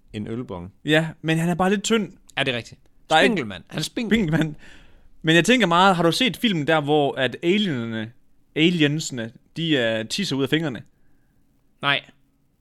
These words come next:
Speaker 2: Det er Scary Movie fem, tror jeg, eller
Speaker 1: Øh,
Speaker 2: fire.
Speaker 1: jeg, jeg, jeg kan ikke lige
Speaker 2: Men, øh, ja, det kunne være sjovt, hvis man så kunne
Speaker 1: Den
Speaker 2: tage
Speaker 1: er, den er sindssygt fed, den der.
Speaker 2: Ja, den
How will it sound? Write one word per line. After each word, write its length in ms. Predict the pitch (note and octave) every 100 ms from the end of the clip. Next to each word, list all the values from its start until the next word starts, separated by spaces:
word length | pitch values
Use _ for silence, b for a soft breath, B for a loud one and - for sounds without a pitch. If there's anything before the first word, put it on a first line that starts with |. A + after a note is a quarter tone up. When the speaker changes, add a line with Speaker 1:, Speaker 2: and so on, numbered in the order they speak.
| _ - -
Speaker 2:
Det 60 | E3
er 40 |
Scary 260 | D#3 F3+ F3+
Movie 280 | D3+ C#3+ C3+
fem, 300 | - E3 C3+
tror 220 | A#2+ A2
jeg, 80 | A2
eller 160 | C3+ C3
Speaker 1:
Øh, 80 | C3+ C3
Speaker 2:
fire. 120 | D3
Speaker 1:
jeg, 300 | C3 B2+ A2+
jeg, 220 | A#2 A#2+
jeg 460 | C#3 C#3+ C3+ B2+ G#2+
kan 120 | -
ikke 120 | C#3 C3+
lige 180 | C3 - _ - _ _ _
Speaker 2:
Men, 260 | D3+ D3+ E3
øh, 0 | D#3 D3+ D3
ja, 240 | D#3 C3+ C#3 C#3+
det 100 | E3
kunne 100 | D#3
være 100 | C#3+
sjovt, 160 | D#3+ C3
hvis 80 |
man 80 | B2
så 80 | B2+
kunne 60 | C3+
Speaker 1:
Den 80 | C#3+
Speaker 2:
tage 180 | D3
Speaker 1:
er, 40 | C#3+
den 140 | D#3
er 40 | C3+
sindssygt 380 | - D3+ A#2+
fed, 160 | A#2 A2
den 140 | F2+
der. 40 | F#2+
Speaker 2:
Ja, 60 |
den 40 | F#3